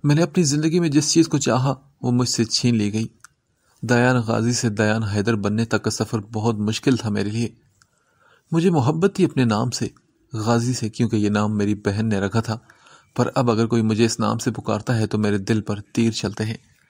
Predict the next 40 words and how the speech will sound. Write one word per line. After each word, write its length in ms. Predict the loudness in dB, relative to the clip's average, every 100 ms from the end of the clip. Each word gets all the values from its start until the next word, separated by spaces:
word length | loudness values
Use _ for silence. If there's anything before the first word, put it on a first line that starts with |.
| _ _ _ -20 -8 0
ये 60 | 2
नाम 200 | 2 0
अपने 300 | -4 -2 -2
साथ 300 | 0 0 0
सब 560 | -8 -12 -2 -2 0
बुरी 260 | 0 2 2
यादों 220 | 2 0
को 120 | 0
भी 80 | 0
लाता 260 | 0 -2 -6
है। 240 | -8 -12 _ _ -4
ये 120 | -2
नाम 260 | 0 0 0
मेरे 260 | 0 -2
दिल 240 | -2 -4 -4
को 140 | -4
चीर 320 | -6 -4 -4
के 120 | -2 -4
रख 220 | -4 -4
देता 200 | -4 -4
है। 260 | -8 -12 _ _ _ _ _ _ _ _ _ _ _ _ _ _ _ _ _ _ _ _ _ _ 0
गाजी 300 | 2 2 2
तो 140 | 0
फतह, 400 | 0 0 2 0 -6 _ _ _ _ -6
जंग 300 | 0 0 0
फतह 240 | -2 -2
करके 300 | -2 0 2
लौटने 340 | 2 2 2
वाले 180 | 0 0
को 120 | -2
कहते 260 | -4 -2 -2
हैं, 300 | -2 -4 _ _ _ _ -10
ज-, 220 | -6 -2
और 160 | -2 0
जंग 260 | 0 0
तो 100 | 0
मैंने 220 | 0 0
भी 80 | 2
लड़ी, 240 | 2 2 2
पर 200 | 0